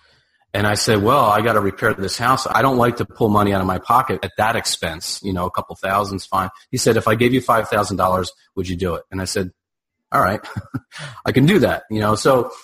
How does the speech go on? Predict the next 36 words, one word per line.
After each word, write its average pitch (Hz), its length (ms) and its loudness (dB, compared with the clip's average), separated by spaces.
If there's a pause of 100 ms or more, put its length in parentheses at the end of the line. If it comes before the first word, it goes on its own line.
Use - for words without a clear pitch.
(120)
deals 147 260 4
like 131 180 2
that 120 420 0
are 98 220 0
far 104 220 0
and 87 100 -6
few. 85 260 -6
So - 160 -6
don't, 92 340 -4
if 92 180 -8
your 90 80 -8
listeners 90 420 -4
hear 98 180 -2
that 87 220 -4
and 90 80 -8
they 82 60 -8
think, 90 180 -8
"Wow, 92 360 0
you 95 100 -8
know, 92 160 -6 (240)
these 185 320 6
deals 151 260 4
are 123 180 2
engineered, 107 600 0
by 82 140 -2
the 80 80 -8
way. 78 300 -10 (120)
These 143 140 0
aren't 160 180 4
just - 300 -8
fall 117 220 4
in 110 60 2
your 95 100 -2
lap 95 260 -2
type 87 240 -4
deals." 82 520 -12